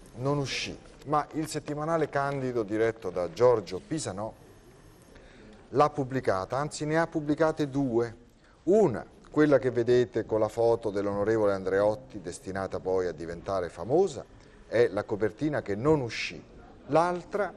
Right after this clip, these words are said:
è la copertina che la sostituì e che poi uscì. Vorrei che Barberi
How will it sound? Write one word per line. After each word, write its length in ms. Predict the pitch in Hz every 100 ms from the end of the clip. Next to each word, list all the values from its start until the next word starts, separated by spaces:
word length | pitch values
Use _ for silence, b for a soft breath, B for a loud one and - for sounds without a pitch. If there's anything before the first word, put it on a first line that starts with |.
| - B B B B
è 180 | - 151
la 140 | 147 135
copertina 640 | 170 175 - - 170 160
che 160 | - 151
la 120 | 143
sostituì 760 | 135 147 - 170 170 139 101 - -
e 160 | 131 143
che 160 | 160
poi 380 | - 98 98 95
uscì. 420 | - 110 - - 76
Vorrei 340 | 160 190 120
che 120 | 135
Barberi 640 | 147 143 - 87 80 78